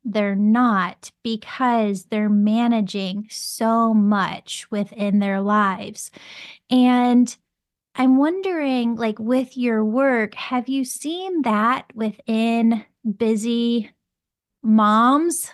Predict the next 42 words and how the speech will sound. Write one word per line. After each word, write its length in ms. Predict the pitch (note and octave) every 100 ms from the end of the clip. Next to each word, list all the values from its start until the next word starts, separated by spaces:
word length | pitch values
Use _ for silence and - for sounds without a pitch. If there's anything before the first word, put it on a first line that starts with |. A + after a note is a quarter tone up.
| -
Like, 280 | B3+ A#3+ G#3+
does 440 | B3+ C4 C4+ B3+
awakening 760 | - A#3+ A3 A3 A#3+ C4 C#4 D#4
sometimes 800 | - B3+ B3 B3 B3 A#3+ A#3+ B3 _ - _ _ -
look 320 | A#3 A#3+ B3+ C4+ A3+
different? 380 | D4+ D4+ A#3
And 100 | A#3
I 80 | B3
know 180 | C4+ F4
that 160 | G#4 D4
we 140 | C4
live 240 | A#3 A3+
in 100 | A#3+
this 180 | A3+ G#3
society 840 | - G#3 G#3+ A3 A3+ G#3+ G3 F#3+ - - -
where 400 | A#3 A#3+ A#3+ A#3
men 340 | B3+ B3+ C#4 C#4
are 120 | C4
helping 560 | A3 A#3+ A#3 B3 A#3+
more 640 | A#3 A#3 A#3+ D4 E4 D#4+ D#4
than 200 | C4 A3+
ever 380 | - G#3+ G3 G#3+
before, 760 | G3+ G3+ G3+ A3+ G#3+ G3+ F#3+ G3 - - -
but 200 | A#3+ B3+
this 180 | B3+ C4+
is 100 | D4+
something 220 | C#4 B3
that 100 | A#3+
I'm 100 | A3+
gonna 160 | A3+ A3
start 280 | G#3+ A#3 G#3
to 100 | A#3
talk 240 | - G#3
about 240 | G#3+ G#3 G#3
on 80 |
the 80 | G3+
podcast. 640 | G3 C#4 C4+ B3+ G#3 G3 - -
There's 300 | B3 B3 -
just 300 | E4 E4+ -
this 220 | G#3+ -
mental 760 | G#3 G#3 A3 G#3+ - G#3 F#3+ F#3+
weight 500 | G3 F3+ - -